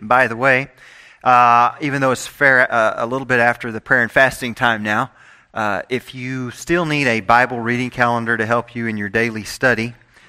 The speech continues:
uh, that will take you through the Bible in a year, I have those. It, this is what they look like right here. I'll lay this one down on the stage area here if anyone wants it, but I do have more in my office.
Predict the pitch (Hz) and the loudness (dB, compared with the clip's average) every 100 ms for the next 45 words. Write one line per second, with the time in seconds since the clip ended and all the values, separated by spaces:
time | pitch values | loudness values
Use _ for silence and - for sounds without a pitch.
0 | - _ - 110 110 101 107 135 123 117 | -20 _ -6 -2 -2 -4 -8 -4 -6 -8
1 | - 120 107 113 120 117 117 107 98 113 | -14 -10 0 2 2 0 -6 -6 -6 -2
2 | 123 135 - _ _ _ - 101 120 123 | 0 -2 -10 _ _ _ -4 0 2 0
3 | 117 131 139 120 82 _ - 104 107 107 | 0 0 0 -6 -14 _ -16 -16 -14 -6
4 | 117 - 104 120 - 127 123 - 117 104 | -6 -4 -6 -6 -2 0 0 2 0 0
5 | 120 131 113 113 117 113 127 - 107 110 | 0 2 2 2 0 -2 -4 -6 -4 0
6 | 113 110 92 107 104 95 _ _ - - | 0 -2 -8 -10 -12 -14 _ _ -20 -2
7 | 123 120 117 117 107 117 113 113 110 110 | -2 0 0 0 0 -2 -2 -6 -8 -8
8 | 104 110 120 - 117 107 104 107 120 123 | -6 -4 -4 -4 -8 -4 -4 -2 -2 -4
9 | 113 117 110 104 110 110 117 110 - | -2 -6 -2 0 0 -2 -6 -12 -16